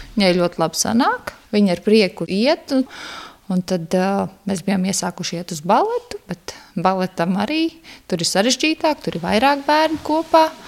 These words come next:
jo tur iet arī lielie bērni klāt, un, ā, to tad mēs tagad esam atlikuši līdz septembrim, bet viņai ļoti patīk darboties. Viņa patiesībā ir iemanījusies runāt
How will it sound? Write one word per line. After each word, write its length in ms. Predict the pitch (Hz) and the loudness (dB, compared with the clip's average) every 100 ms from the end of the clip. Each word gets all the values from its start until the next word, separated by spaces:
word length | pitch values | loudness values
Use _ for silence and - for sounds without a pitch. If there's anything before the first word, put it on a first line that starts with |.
| 226 - - | -16 -16 -10
jo 160 | 190 185 185 | -2 -2 0
tur 160 | 185 | 0
iet 180 | 180 185 | 0 0
arī 160 | 180 180 | -4 -4
lielie 360 | 196 240 339 320 | -2 0 0 0
bērni 360 | 320 330 294 277 | 2 2 0 -2
klāt, 440 | 302 302 302 - | -2 0 0 -4
un, 140 | 208 202 | -2 0
ā, 120 | 196 196 190 - - | -2 -4 -8 -16 -10
to 160 | - 226 | -8 -2
tad 200 | 233 185 | -2 0
mēs 200 | 180 - | -4 -4
tagad 240 | 185 175 | -4 -4
esam 240 | 185 - 180 | -4 -4 -4
atlikuši 520 | 208 202 - 175 - | -4 -6 -6 -10 -8
līdz 160 | 165 - | -10 -6
septembrim, 680 | - 262 - 285 269 269 247 | -4 -4 -4 0 2 2 2
bet 160 | 240 240 | 0 2
viņai 300 | 233 220 208 208 | 2 4 2 2
ļoti 360 | 240 214 - | 4 4 4
patīk 360 | 190 196 185 165 | -2 0 -2 2
darboties. 720 | 208 247 233 202 - 190 - - - - - - - | 2 2 0 0 -2 -4 -4 -10 -18 -18 -18 -20 -10
Viņa 240 | - 208 - | -2 0 0
patiesībā 680 | 196 185 180 - - 175 180 165 - _ _ - | -2 0 -2 -4 -4 0 0 -2 -12 _ _ -10
ir 140 | 170 | -2
iemanījusies 840 | 196 196 185 175 175 - 190 180 - | 2 2 2 0 -2 -2 -2 -4 -2
runāt 540 | 196 285 339 381 - | 0 0 2 0 -4